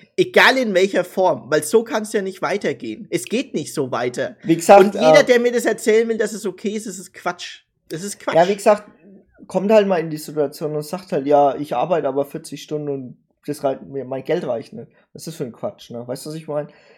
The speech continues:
Speaker 2: Also, das
Speaker 1: Eben.
Speaker 2: geht ja nicht. Und deswegen heißt ja auch die Folge "Arm trotz Arbeit",
Speaker 1: Trotz
Speaker 2: ne?
Speaker 1: Arbeit.
Speaker 2: Und
Speaker 1: Also, wir,
Speaker 2: wie
Speaker 1: wir
Speaker 2: gesagt
Speaker 1: springen bitte jetzt in die Top drei.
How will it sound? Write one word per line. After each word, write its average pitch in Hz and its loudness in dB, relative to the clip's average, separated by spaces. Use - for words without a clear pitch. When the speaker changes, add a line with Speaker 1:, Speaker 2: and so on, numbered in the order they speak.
Speaker 2:
Also, 165 2
das 143 -2
Speaker 1:
Eben. 135 -10
Speaker 2:
geht 156 -4
ja 151 2
nicht. 143 -2
Und 170 -6
deswegen 175 -4
heißt - 2
ja 185 2
auch 190 -4
die 196 -10
Folge 170 -2
"Arm 143 -2
trotz - 0
Arbeit", 113 -10
Speaker 1:
Trotz - 2
Speaker 2:
ne? - -2
Speaker 1:
Arbeit. 120 -2
Speaker 2:
Und 175 2
Speaker 1:
Also, 180 6
wir, 226 4
Speaker 2:
wie 180 -2
Speaker 1:
wir 170 0
Speaker 2:
gesagt 180 6
Speaker 1:
springen 190 -4
bitte 196 6
jetzt 180 4
in 160 -2
die 151 -4
Top 151 -2
drei. 139 0